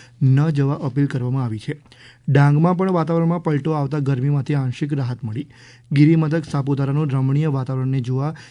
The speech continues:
મોટી સંખ્યામાં પ્રવાસીઓ આવી રહ્યા છે. પ્રધાનમંત્રી નરેન્દ્ર મોદી આવતીકાલે સવારે અગિયાર વાગે આકાશવાણી પરથી પ્રસારિત થનારા મન કી બાત કાર્યક્રમમાં દેશ વિદેશના લોકો સમક્ષ તેમના વિચાર રજૂ કરશે.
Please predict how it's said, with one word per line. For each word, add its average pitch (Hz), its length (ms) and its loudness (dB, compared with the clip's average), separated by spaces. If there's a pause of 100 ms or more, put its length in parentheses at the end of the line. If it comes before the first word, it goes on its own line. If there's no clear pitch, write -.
(160)
મોટી 147 280 6
સંખ્યામાં 156 480 -2
પ્રવાસીઓ 139 480 -2
આવી 127 240 -4
રહ્યા 110 240 -8
છે. - 180 -12 (1600)
પ્રધાનમંત્રી 180 640 4
નરેન્દ્ર 160 340 2
મોદી 160 260 2
આવતીકાલે 147 480 0
સવારે 143 380 -2
અગિયાર 127 300 -2
વાગે 131 220 -2
આકાશવાણી 147 560 -2
પરથી 143 320 -2
પ્રસારિત 127 400 -4
થનારા 131 420 -2 (320)
મન 143 220 6
કી 175 140 -2
બાત 165 260 0
કાર્યક્રમમાં 139 680 -2
દેશ 143 300 0
વિદેશના 143 380 -2
લોકો 135 260 -4
સમક્ષ 143 340 -4 (320)
તેમના 147 280 2
વિચાર 147 380 0
રજૂ 127 180 -2
કરશે. 120 340 -6